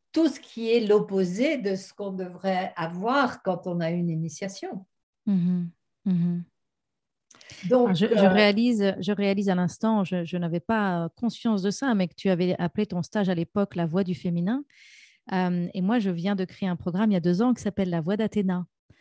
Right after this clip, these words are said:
Speaker 1: Oui.
Speaker 2: Et, euh, <laughs> donc, c'est rigolo, en fait. J'ai l'impression qu'on est vraiment nourri d'une énergie, euh,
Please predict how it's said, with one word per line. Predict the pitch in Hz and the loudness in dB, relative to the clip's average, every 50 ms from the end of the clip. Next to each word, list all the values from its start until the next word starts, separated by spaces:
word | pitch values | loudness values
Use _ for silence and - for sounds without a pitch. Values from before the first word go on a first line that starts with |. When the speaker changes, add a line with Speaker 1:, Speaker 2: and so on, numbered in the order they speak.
| _ _ - - | _ _ -14 -8
Speaker 1:
Oui. | 185 190 196 247 285 349 | -6 -2 2 4 6 6
Speaker 2:
Et, | 170 170 170 | 6 6 4
euh, | 165 165 165 165 165 160 160 160 160 | 2 0 0 0 -2 -2 -2 -2 -2
<laughs> | 143 151 - 214 247 - 339 311 262 | -2 0 4 4 4 6 6 4 4
donc, | 247 226 190 - | 4 2 0 -2
c'est | - - 202 | -4 -4 -4
rigolo, | 185 196 175 196 196 247 277 | -2 -2 -2 -2 0 0 0
en | 226 180 | 0 -2
fait. | - - 190 175 - - | -4 -4 -6 -6 -6 -6
J'ai | 175 | -8
l'impression | 170 170 - - - - | -8 -8 -8 -8 -8 -2
qu'on | - 233 196 | 2 2 4
est | 185 | 4
vraiment | 170 160 185 185 190 190 | 4 4 2 2 2 4
nourri | 185 180 175 175 202 190 | 2 2 2 2 0 0
d'une | 175 180 170 | 0 0 0
énergie, | 175 165 170 170 160 175 160 170 196 208 202 180 | 0 0 0 0 0 0 0 0 0 2 2 2
euh, | 165 160 | 0 0